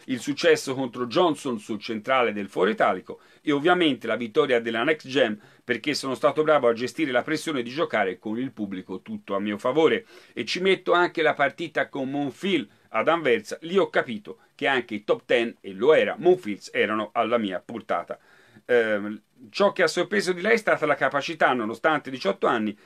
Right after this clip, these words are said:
di crescere di livello in pochissimi mesi. Sono sempre alla ricerca di un livello superiore. Mi sono sempre interrogato se fossi abbastanza bravo da battere i ragazzi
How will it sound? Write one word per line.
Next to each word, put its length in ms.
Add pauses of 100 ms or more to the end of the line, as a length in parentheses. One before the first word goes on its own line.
(140)
di 200
crescere 480
di 100
livello 380
in 100
pochissimi 600
mesi. 380 (340)
Sono 260
sempre 340
alla 120
ricerca 400
di 80
un 80
livello 320
superiore. 580 (200)
Mi 140
sono 280
sempre 400
interrogato 640
se 160
fossi 260
abbastanza 540
bravo 240
da 160
battere 400
i 40
ragazzi 540